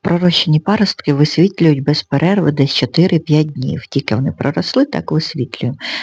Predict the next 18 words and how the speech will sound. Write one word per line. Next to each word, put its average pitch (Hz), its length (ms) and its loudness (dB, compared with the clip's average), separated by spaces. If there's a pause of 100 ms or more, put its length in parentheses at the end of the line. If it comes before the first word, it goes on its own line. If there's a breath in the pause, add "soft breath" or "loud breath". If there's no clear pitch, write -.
(140)
Далі 208 280 2
ми 143 140 4
світовий 143 460 2
потік 139 480 0
знижуємо 165 520 2
до 123 120 2
чотирнадцяти - 800 -2
годин. 127 720 -6 (840 loud breath)
Дивіться, 143 360 -6
зараз 170 320 -4
я 165 100 0
вам 160 100 -4
хочу 165 360 -4
розповісти, 151 880 -6 (960 loud breath)
е, 127 760 -6
скільки - 520 -8
днів 127 240 -6
досвічуємо. 156 1040 -6